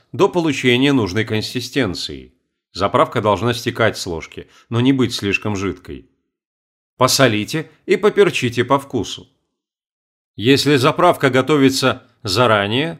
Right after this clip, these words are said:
то ее можно хранить в холодильнике до пяти дней. Для подачи полейте каждую порцию салата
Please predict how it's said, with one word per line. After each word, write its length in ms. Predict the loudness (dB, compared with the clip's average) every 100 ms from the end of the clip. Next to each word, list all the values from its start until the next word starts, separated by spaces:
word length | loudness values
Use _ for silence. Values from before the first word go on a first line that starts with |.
| 2
то 80 |
ее 240 | 4 6 4
можно 260 | 2 0
хранить 380 | 0 2 2 0
в 60 | -2
холодильнике 760 | 0 0 2 2 2 0 -4 -6 _
до 180 | 4 4
пяти 400 | 4 -2 0 -2
дней. 520 | 0 -2 -4 -8 -18 _ _ _ _
Для 200 | -2 0
подачи 500 | 2 2 0 -2 -8 -14 _
полейте 480 | 2 4 4 0 -2
каждую 420 | 2 0 2 0
порцию 400 | 2 0 0 -4
салата 580 | -2 0 2 2 0 -6